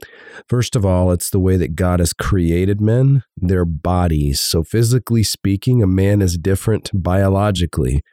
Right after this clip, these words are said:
You can look at features, you can look at hair, you can look at bone structure.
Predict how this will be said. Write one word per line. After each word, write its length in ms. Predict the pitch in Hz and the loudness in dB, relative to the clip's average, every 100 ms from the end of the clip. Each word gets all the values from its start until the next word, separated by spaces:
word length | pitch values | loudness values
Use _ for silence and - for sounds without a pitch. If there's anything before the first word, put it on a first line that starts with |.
| - - - - | -20 -20 -20 -10
You 160 | - 104 | -4 -2
can 200 | 104 104 | 0 0
look 160 | 95 | 0
at 80 | - - | -4 -4
features, 580 | 120 113 - 117 110 98 | -2 -2 0 0 2 0
you 100 | 101 | 0
can 200 | 101 90 | 0 0
look 160 | 87 | 0
at 260 | 82 - - | -4 -8 -6
hair, 480 | 104 104 104 104 101 - - - - | -2 0 2 2 0 -6 -20 -12 -6
you 100 | 98 | -4
can 220 | 107 98 | -2 -2
look 160 | 95 | -2
at 180 | 104 95 | -2 -2
bone 320 | 92 98 113 | 0 0 2
structure. 640 | 107 - 80 73 - 71 | 0 0 -2 -2 -2 -4